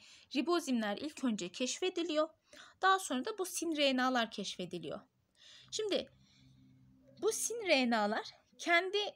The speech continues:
intronlarını kesip çıkarabiliyorlar arkadaşlar. Böylece bir enzim gibi görev görebiliyorlar. Dolayısıyla bu özellik katalizörlerin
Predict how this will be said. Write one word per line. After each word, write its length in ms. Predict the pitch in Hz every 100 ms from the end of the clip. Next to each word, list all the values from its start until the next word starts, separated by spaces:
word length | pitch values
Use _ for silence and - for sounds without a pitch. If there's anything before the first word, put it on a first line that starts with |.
| -
intronlarını 720 | 269 254 262 226 214 190 185
kesip 400 | - 311 381 370
çıkarabiliyorlar 840 | - - 294 349 285 233 180 165
arkadaşlar. 760 | 160 165 196 - 190 - 339 294
Böylece 420 | 349 294 220 220
bir 120 | 269 -
enzim 480 | 277 277 269 359
gibi 260 | 254 190 175
görev 320 | 240 269 330
görebiliyorlar. 960 | 254 226 208 196 202 170 135 - - - -
Dolayısıyla 640 | 254 339 349 - 349 180 - -
bu 160 | 392 -
özellik 800 | 240 214 202 180 233 370 - - _ _
katalizörlerin 960 | 254 240 262 254 277 269 262 277 311